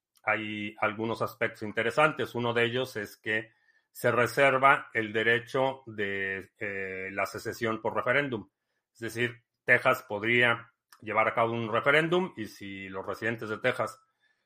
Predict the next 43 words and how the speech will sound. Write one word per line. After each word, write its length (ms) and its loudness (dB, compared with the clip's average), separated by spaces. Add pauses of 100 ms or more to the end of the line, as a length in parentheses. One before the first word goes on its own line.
(140)
deciden 580 2
que 300 -4
ya 120 6
no 140 0
quieren 220 0
ser 180 0
parte 240 4
de 40 -4
Estados 260 2
Unidos, 540 0
se 160 -10
pueden 340 0
volver 420 -2 (720)
una 200 2
república 460 -4
independiente. 720 0 (420)
La 280 10
otra 380 6
cosa 340 2
es 120 -2
que 300 -6
como, 640 -2
como 280 -4
se 160 -4
anexa, 800 0 (380)
la 140 -2
forma 220 2
en 40 -2
la 100 -2
que 60 -16
se 120 -8
anexa 260 -8
el 60 -12
territorio, 580 -4 (420)
no 400 4
hay 220 2
territorio 600 -2
federal 680 -2
en 160 -10
el 80 -10
estado 300 -6
de 120 -10
Texas. 420 -8